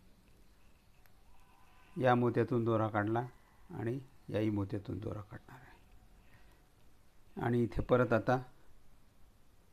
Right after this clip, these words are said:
एक पांढरा मोती आणि दोन लाल मोती घेणार आहे. एक पांढरा मोती, दोन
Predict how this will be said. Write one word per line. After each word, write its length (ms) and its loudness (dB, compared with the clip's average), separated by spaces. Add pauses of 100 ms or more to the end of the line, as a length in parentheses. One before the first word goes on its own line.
(340)
एक 220 -4
पांढरा 340 4
मोती 540 0 (340)
आणि 240 0 (3000)
दोन 460 2
लाल 200 2
मोती 280 -4
घेणार 300 -10
आहे. 200 -20 (1600)
एक 140 -8
पांढरा 280 0
मोती, 340 -2
दोन 320 0